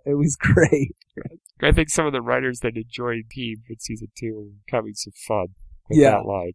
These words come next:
Speaker 2: yes.
Speaker 1: I think you're right.
Speaker 2: Great emphasizing there. I, I love that.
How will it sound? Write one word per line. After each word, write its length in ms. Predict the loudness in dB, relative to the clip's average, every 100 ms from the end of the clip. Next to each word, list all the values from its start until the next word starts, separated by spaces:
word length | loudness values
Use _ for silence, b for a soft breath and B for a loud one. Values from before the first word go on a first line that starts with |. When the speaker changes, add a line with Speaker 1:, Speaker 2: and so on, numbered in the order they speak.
| -12
Speaker 2:
yes. 360 | -16 -14 -20 2
Speaker 1:
I 100 | 6
think 180 | 6 6
you're 120 | 6
right. 260 | 6 4 2
Speaker 2:
Great 240 | -2 0
emphasizing 640 | -2 -6 -8 -4 -4 -6 -12
there. 100 | -12
I, 320 | -10 -10 -10 -12
I 80 | -14
love 180 | -14 -16
that. 80 | _